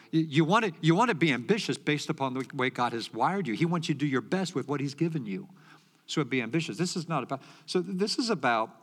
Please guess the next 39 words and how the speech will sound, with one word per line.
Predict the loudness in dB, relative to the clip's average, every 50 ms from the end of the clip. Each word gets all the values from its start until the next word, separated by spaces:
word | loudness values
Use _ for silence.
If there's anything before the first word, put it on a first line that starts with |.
| _ _ _ _ _ _ _ _ _ _ -20 _ _ -20 -20 _ _ -2
this | 0 0 0
is | 0 0 -2
about, | -2 -2 0 -2 0 0 0 -2 -4 -6 -10 -12 -14 -14 -14 _ _ _ -20 -20 -20 _ _ _ _ _ _ _ _ -10
um, | -8 -6 -4 -4 -4 -4 -6 -8 -8 -8
a | -10
position | -4 -2 -2 -2 0 0 -2 0 0 -2 -4 -4 -6 -6 -6 -8 -12 -14 -20
for | -8 -8 -6
those | -2 0 0 0 0 -2 -6
wrong | -6 -4 -2 -2 -2 -4 -6
purposes. | -10 -10 -10 -10 -8 -8 -8 -8 -6 -6 -6 -8
So | -6 -6 -4
we | -4 -2
want, | -2 -2 0
we | 0 0
want | 0 2 0 0 -2
a | -4
good | -6 -8 0 0 0 0 0
position | -4 -8 -6 -4 -6 -6 -6 -6
before | -8 -8 -8 -8
the | -8 -8
Lord, | -6 -6 -6 -6 -8
which | -10 -10 -10
is | -10 -10
humility. | -10 -10 -10 -8 -8 -8 -8 -10 -10 -12 -16 -16 -16 -20 -20 -20 -20 -20 -20 -20 -20 -20 _ _ -2
You | 0
know, | 2 2 2 0 0 2
no, | 2 2 2
no, | 2 2 0 0
you | 0 -2 -4 -4 0 4 4 4
don't | 4 4 4
go | 4 2 4 4
to | 4 2
a | 2
game | 2 2 2 2 4 2 0 0 -2 -4
and | -4 0
hear | 2 2 2
anybody | 2 2 4 4 4 2 2
cr-, | -2 -4 -6
screaming, | -4 -6 -6 0 2 2 4 4 2 0 -2 -4 -6 -8